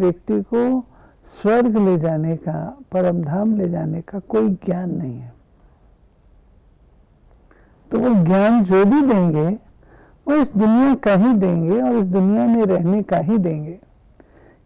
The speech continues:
केवल बाबा ही हम बच्चों को इस दुनिया से पार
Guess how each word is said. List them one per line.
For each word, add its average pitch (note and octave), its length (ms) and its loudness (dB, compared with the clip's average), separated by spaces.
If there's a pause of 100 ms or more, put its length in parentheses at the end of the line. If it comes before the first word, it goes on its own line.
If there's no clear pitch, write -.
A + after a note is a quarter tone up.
(100)
केवल A#3+ 360 2
बाबा F3 380 0
ही B3 300 0
हम F#3 260 -2
बच्चों F3+ 380 -4
को D3+ 400 -10 (460)
इस G3+ 300 -2
दुनिया D#3+ 400 0
से F#3 220 -4
पार E3+ 420 -4